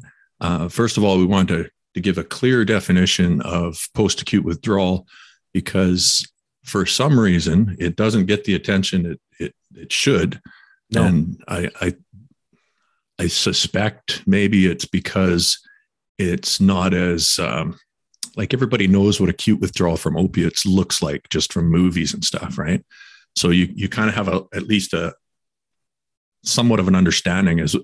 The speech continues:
Speaker 1: as to what they look like and what the process is gonna include. Uh, but, but post-acute, I hadn't even heard that term before, um, I encountered it. Had you, were you aware of it at all going in, Corey?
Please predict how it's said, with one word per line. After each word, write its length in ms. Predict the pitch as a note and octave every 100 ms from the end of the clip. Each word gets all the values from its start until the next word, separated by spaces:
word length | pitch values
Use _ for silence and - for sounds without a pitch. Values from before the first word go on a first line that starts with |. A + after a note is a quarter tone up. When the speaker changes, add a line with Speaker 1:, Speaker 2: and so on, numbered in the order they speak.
| _ _ -
Speaker 1:
as 240 | - -
to 100 | -
what 220 | E2+ F#2+ -
they 100 | D#2+
look 280 | F#2+ F#2
like 360 | F#2 F2 F2 -
and 240 | D#2+ F2 - - _ -
what 260 | F2 G2
the 60 | -
process 440 | - F#2+ F#2 F2 F2
is 120 | -
gonna 280 | G2 F#2 D#2+
include. 760 | F#2 - A#2 A2+ G#2 A2+ A#2 _ - _ _ _ _
Uh, 320 | F#2 F#2 F#2
but, 320 | F2 - G2 - _ _ _ - _ -
but 180 | G2
post-acute, 580 | - D#3 - A2+ - D#3+
I 120 | G#2
hadn't 220 | A#2 D3 B2+
even 180 | G#2+
heard 300 | F2+ A#2+ A#2+
that 260 | G2 F#2 -
term 280 | - B2 A2+
before, 540 | G2+ - F2 E2 - - _ _ _ _ G2
um, 420 | F2 E2 F2 F2+ _ _ -
I 140 | F2+
encountered 480 | E2 - F2 D#2+ D#2+
it. 100 | F2 - _ -
Had 140 | F#2+
you, 340 | G#2+ A2 G#2+ F2
were 120 | G#2+ G#2
you 180 | A#2+
aware 240 | B2+ A#2 B2
of 100 | B2+
it 80 | B2
at 100 | A#2+
all 340 | A#2+ A#2 - -
going 200 | A#2+ B2
in, 120 | A2+
Corey? 280 | C#3 C3